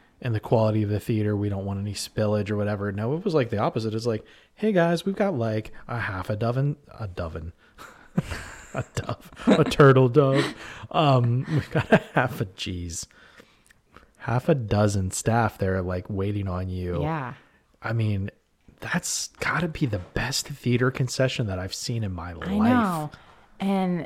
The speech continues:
Speaker 1: I mean, we need to get out more and go to more old time theaters.
Speaker 2: And can
Speaker 1: I,
Speaker 2: I
Speaker 1: I
Speaker 2: just
Speaker 1: admit
Speaker 2: say,
Speaker 1: that,
Speaker 2: the
Speaker 1: but
Speaker 2: coffee was really good.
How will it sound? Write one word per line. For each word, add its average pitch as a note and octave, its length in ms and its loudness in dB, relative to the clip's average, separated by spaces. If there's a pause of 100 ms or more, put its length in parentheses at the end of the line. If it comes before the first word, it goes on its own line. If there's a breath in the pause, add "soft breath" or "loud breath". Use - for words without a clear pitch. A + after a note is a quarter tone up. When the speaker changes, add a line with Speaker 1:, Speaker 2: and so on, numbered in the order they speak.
Speaker 1:
I - 60 -4
mean, C3 160 2
we E3 100 4
need D#3 160 4
to B2 60 4
get A2+ 180 6
out G#2+ 180 2
more G#2 160 0
and G#2 80 -2
go G2+ 140 2
to G2 60 0
more G2 200 0
old G2+ 200 0
time F#2+ 220 -4
theaters. F#2 500 -4
Speaker 2:
And F#3 140 0
can B2 120 2
Speaker 1:
I, F#3 120 4
Speaker 2:
I B2 40 8
Speaker 1:
I A#2+ 40 8
Speaker 2:
just A2+ 140 6
Speaker 1:
admit C3+ 200 6
Speaker 2:
say, D#3 100 2 (140)
Speaker 1:
that, - 60 -8
Speaker 2:
the - 120 0
Speaker 1:
but - 80 -6
Speaker 2:
coffee C#3 480 -2
was C#3+ 240 -2
really B2 460 -4
good. - 420 -6